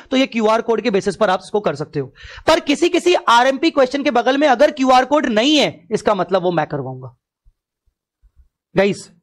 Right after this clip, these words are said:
मैं बहुत देर से कुछ कुछ बोलता जा रहा हूं, अभी आपको सब चीजें clear हो रही है कि नहीं, समझ में आ रहा है कि नहीं? Use your audio if possible,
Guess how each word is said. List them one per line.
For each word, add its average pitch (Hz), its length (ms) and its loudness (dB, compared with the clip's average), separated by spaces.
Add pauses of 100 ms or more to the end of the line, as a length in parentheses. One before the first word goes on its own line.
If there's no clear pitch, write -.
मैं 180 100 0
बहुत 175 180 2
देर 190 120 0
से 190 120 0
कुछ 196 200 -2
कुछ 208 120 0
बोलता 175 240 0
जा 175 100 2
रहा 160 100 0
हूं, 139 120 -10
अभी 170 180 0
आपको 180 200 0
सब 185 140 -2
चीजें 185 220 -4
clear 185 200 0
हो 175 80 0
रही 175 120 2
है 175 60 0
कि 170 80 -2
नहीं, 139 160 -6
समझ 175 200 -2
में 196 80 2
आ 170 60 4
रहा 175 80 0
है 170 60 -2
कि 160 100 -6
नहीं? 135 140 -10 (2750)
Use 196 200 4
your 220 140 4
audio 185 240 4
if 196 120 2
possible, 190 400 2